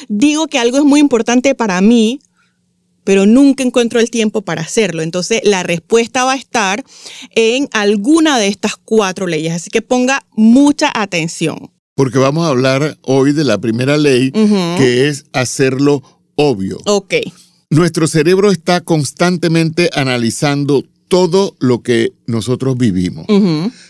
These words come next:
Speaker 2: Cuando vivimos algo en forma repetida, el cerebro comienza a resaltar las cosas que son
Speaker 1: Mm.
Speaker 2: importantes y a catalogar esa información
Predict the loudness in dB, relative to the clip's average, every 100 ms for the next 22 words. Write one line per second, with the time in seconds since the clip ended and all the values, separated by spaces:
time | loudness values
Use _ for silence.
0 | _ -2 2 4 4 2 2 0 0 0
1 | 0 0 -2 -2 -2 0 -2 -4 _ _
2 | _ -6 -2 -2 0 -4 -2 -2 0 -2
3 | -6 _ _ _ -4 -2 0 0 0 -2
4 | -2 -2 -2 -2 -2 -2 -2 -4 -4 -2
5 | -2 0 -2 -2 -2 -2 -2 -2 -4 -2
6 | -2 -2 -6 -8 _ -20 _ -2 0 0
7 | 0 -2 0 0 0 -2 -2 -4 -4 -8
8 | _ _ _ _ _ _ _ -2 -2 0
9 | -4 -2 0 0 0 0 -2 -4 -12 _
10 | -4 0 0 0 -2 -4 -4 0 0 0
11 | -4